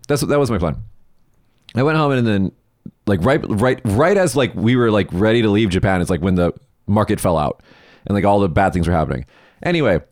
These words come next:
so I go home and I'm like, "Oh shit, I guess I'm gonna have to be here in this, in this shitty house with my s-, my crazy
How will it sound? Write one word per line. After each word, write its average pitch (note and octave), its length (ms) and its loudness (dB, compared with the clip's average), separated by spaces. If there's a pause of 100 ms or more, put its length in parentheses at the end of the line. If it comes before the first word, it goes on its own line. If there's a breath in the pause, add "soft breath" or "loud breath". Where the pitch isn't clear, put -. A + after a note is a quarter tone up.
(320)
so - 160 -2
I D#3+ 60 2
go F3+ 160 2
home E3+ 160 0
and C#3+ 80 -2
I'm C3 80 -2
like, A#2 160 -2
"Oh A#2 140 0
shit, G#2+ 180 0
I G2 80 2
guess A2 160 0
I'm A2+ 80 -2
gonna G#2 140 0
have G2+ 100 0
to F#2 100 -6
be G2+ 140 0
here F#2+ 160 2
in F#2 80 0
this, F2+ 180 -2
in F#2+ 160 -2
this F#2 120 -2
shitty G2 280 0
house F2+ 240 2
with E2+ 120 -4
my F2 120 -2
s-, - 200 -6 (120)
my F#2+ 220 -2
crazy F#2 680 0